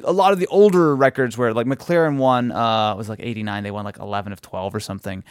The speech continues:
Um, I mean, that was back when there were twelve or thirteen races in a season, not twenty, twenty-one, twenty-two. So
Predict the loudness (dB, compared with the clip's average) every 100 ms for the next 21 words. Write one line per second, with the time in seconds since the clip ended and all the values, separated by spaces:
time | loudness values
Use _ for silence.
0 | -20 -14 -2 -2 0 0 2 2 2 0
1 | 0 -4 -4 -8 -6 -6 -4 -4 -6 -4
2 | -2 -2 -4 -8 -8 -10 -12 -8 -6 -6
3 | -6 -2 0 0 -2 -4 -4 -2 -4 -6
4 | -8 -8 -8 -10 -8 -2 -2